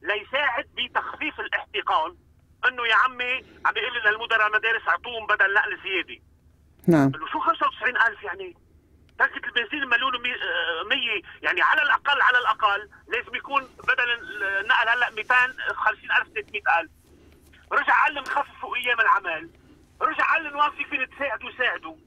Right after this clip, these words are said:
Speaker 1: هلأ هذا حكي بالتمني، ما بعرف مين، آه، يعني بينفذ، مين ما بينفذ. نحن بناء عليه عملنا اجتماع استثنائي امبارحة، وداعيين الجمعيات العمومية للانعقاد يوم الاثنين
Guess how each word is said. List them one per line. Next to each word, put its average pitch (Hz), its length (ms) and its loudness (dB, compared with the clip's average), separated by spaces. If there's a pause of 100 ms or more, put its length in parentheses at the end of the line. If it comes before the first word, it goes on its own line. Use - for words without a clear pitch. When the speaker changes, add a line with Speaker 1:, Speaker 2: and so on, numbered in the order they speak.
(380)
Speaker 1:
هلأ 196 200 2
هذا - 120 -2
حكي 311 300 0
بالتمني، 277 540 -2
ما 240 60 4
بعرف 233 300 0
مين، 226 280 -8
آه، 190 300 2 (360)
يعني 180 380 2
بينفذ، 214 520 0
مين 220 140 -8
ما 220 80 2
بينفذ. 220 500 -2 (500)
نحن 262 260 0
بناء 247 400 2
عليه 226 400 2 (500)
عملنا 254 300 2
اجتماع 233 380 -2
استثنائي 214 400 -6
امبارحة، 165 500 0 (460)
وداعيين 220 440 -2
الجمعيات 202 540 -2
العمومية 214 400 -4
للانعقاد 202 600 0
يوم 208 180 -2
الاثنين 170 420 0